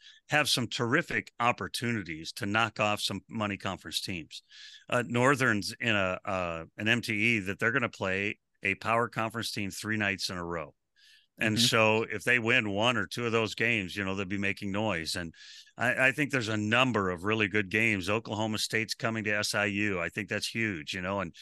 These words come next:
Speaker 1: it might not be the best year for them, for S I U to be having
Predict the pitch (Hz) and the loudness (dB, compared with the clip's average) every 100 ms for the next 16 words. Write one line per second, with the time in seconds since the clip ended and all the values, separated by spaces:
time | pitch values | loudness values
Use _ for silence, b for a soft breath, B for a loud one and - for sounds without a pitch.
0 | B B B 120 131 139 139 107 135 120 | B B B 0 4 4 4 2 2 2
1 | 95 127 - - 117 135 - 110 104 104 | 4 2 2 -2 0 0 -2 0 0 -2
2 | - _ 117 113 110 113 107 107 101 101 | -8 _ 2 4 4 4 2 2 2 2
3 | 101 101 98 92 | 4 4 2 -4